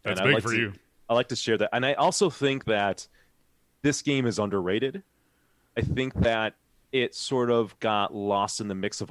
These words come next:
Speaker 2: other games that came out around time because l-, let's face it, Stern's been putting out a lot of good games, you know, in the last several years. So, um, it's hard to kind of stand out in the mix sometimes with these things. And I think this game, um, didn't get enough credit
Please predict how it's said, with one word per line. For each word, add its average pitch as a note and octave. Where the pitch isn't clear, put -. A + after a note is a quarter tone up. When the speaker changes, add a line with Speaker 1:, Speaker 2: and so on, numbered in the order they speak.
Speaker 2:
other G2+
games G#2
that G2
came F#2+
out G2
around B2+
time E3+
because -
l-, C#3+
let's G3
face G#3
it, B2
Stern's A#3+
been G#3
putting D3
out G#2
a F#2+
lot F#2+
of E2
good F2
games, D2
you F#2
know, E2+
in G2
the F#2+
last E2+
several D#2+
years. D2
So, F2
um, F2
it's B2+
hard D#3
to D3
kind C#3+
of A2
stand G2
out F#2
in A2+
the A2+
mix A#2+
sometimes C3+
with -
these C3+
things. C#3
And F#2+
I F#2
think G#2+
this -
game, F#2
um, E2
didn't G2
get G2
enough F#2
credit C#3+